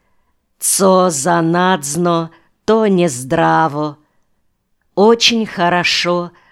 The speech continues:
тоже нехорошо. И вообще, если всё идёт без сучка и задоринки, оглянись, возможно, ты что-то не доглядел,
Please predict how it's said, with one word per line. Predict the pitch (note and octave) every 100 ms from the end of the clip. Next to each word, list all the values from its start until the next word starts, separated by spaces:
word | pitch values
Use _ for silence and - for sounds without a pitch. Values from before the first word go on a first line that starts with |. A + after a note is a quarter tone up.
| _ _
тоже | F3+ F3+ F3+ F3+
нехорошо. | E3 E3 - D#3 D#3 D3+ - D#3 D3 C#3+ _ _ _ _ _ _
И | F3+ F3+
вообще, | E3+ D#3+ - - - E3 E3+ D3+ _ _ _ _ _ -
если | F#3 B3+ B3 - G#3+ G3+
всё | - - G#3+ G#3+
идёт | F3+ C#3+ F#3 E3
без | D3 E3 -
сучка | E3+ - - F3 F3
и | E3+ F3
задоринки, | C3+ D#3+ C3 F3 F3+ F3 D#3+ D#3+ D#3 D3+ _ _ _
оглянись, | E3+ D#3+ D#3+ E3 D#3+ E3 E3+ E3+ - - _ _ _ _ _ -
возможно, | F3+ G3+ E3 G3+ A#3 C#4+ A3+ B3
ты | B3 F3+
что-то | D#3+ - G#3+ A#3 A3+
не | G3+ G3
доглядел, | F#3 D#3 E3 E3 B2 D#3+ D#3+ D#3